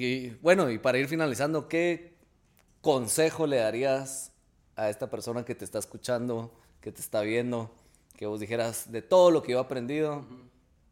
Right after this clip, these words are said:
Speaker 1: una lección te puedo dar, es esta"?
Speaker 2: Em, si tienen alguna, algo de, de creatividad, eh, háganlo.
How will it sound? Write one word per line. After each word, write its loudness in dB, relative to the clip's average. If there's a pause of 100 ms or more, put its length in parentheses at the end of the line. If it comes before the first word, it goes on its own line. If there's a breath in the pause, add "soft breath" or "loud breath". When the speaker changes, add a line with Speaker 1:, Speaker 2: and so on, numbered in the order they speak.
(240)
Speaker 1:
una 4
lección -4
te -8
puedo -2
dar, 0
es -12
esta"? -14 (500)
Speaker 2:
Em, -4 (160)
si -12
tienen -6
alguna, -6 (760)
algo -6
de, -8
de -14 (340)
creatividad, -8 (760 soft breath)
eh, -4 (260)
háganlo. -6